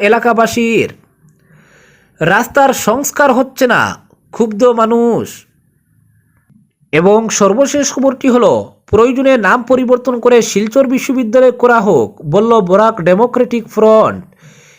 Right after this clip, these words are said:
এবারে শুনুন বিস্তারিত খবর। গেমন সেতু বন্ধ হওয়ার ফলে কাটিগড়ার কচিকাঁচা ছাত্রছাত্রী থেকে শুরু করে বিপাকে পড়েছেন সাধারণ মানুষও। অসুস্থ রোগী ও গর্ভবতী মায়েদের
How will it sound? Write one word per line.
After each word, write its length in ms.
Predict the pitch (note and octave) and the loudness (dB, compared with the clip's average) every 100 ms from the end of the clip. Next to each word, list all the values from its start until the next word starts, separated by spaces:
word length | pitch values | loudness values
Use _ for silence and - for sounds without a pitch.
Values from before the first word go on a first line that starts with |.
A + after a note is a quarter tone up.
| - - | -20 -6
এবারে 340 | D#3+ F#3+ A#3+ C4 | -2 0 2 0
শুনুন 360 | - A#3 A3 G#3 | 0 0 0 -2
বিস্তারিত 680 | D#3+ E3+ - A#3 A3 G#3+ G#3 G#3 | -2 -4 -2 0 2 2 2 2
খবর। 520 | G3 F#3 F#3+ G3+ F#3+ G2+ - _ _ _ _ - E3+ C#3+ | 2 0 2 4 2 0 -10 _ _ _ _ -18 -12 -2
গেমন 300 | F#3 F#3 B3+ | 0 2 0
সেতু 240 | C4+ D4+ D4 | 0 0 0
বন্ধ 340 | A3+ A3 C4+ C#4+ | 2 2 2 0
হওয়ার 260 | D4 D4 | 4 2
ফলে 220 | B3+ C#4+ C#4+ | 2 2 2
কাটিগড়ার 560 | C#4+ B3 B3 C4+ C4+ B3 | 0 -4 0 2 2 0
কচিকাঁচা 540 | - B3 C#4 C#4 C#4 | 0 -2 0 0 2
ছাত্রছাত্রী 580 | A#3+ B3+ B3+ B3+ C4 B3+ | 0 -2 -2 -2 -2 -4
থেকে 220 | B3 A3+ B3+ | -6 -2 -2
শুরু 260 | B3 A#3+ A3 | -2 -6 -2
করে 240 | A#3 D#3+ G2+ - D3 | 0 2 0 -6 -12
বিপাকে 540 | A#2+ G3+ B3 C#4 C4+ | -4 -2 0 0 -2
পড়েছেন 440 | - B3+ A#3 C4 B3 | 0 -2 0 0 0
সাধারণ 440 | A3+ B3 A#3 A#3+ A#3 | -2 -2 2 2 2
মানুষও। 480 | A#3 A3+ G#3+ A#2+ E2+ - _ - - - - - - _ | 0 -2 -2 -4 -4 -12 _ -20 -20 -20 -20 -20 -20 _
অসুস্থ 480 | F3 B3 C#4+ C4 - | 0 2 -2 -4 2
রোগী 340 | C#4+ C4+ A#3+ C#4 | 2 2 0 0
ও 140 | B3 B3 | 2 0
গর্ভবতী 640 | F3 G3 A3+ C4 C#4 C#4 C#4 | 2 0 2 2 2 0 0
মায়েদের 360 | C4 B3 C4+ | 2 2 0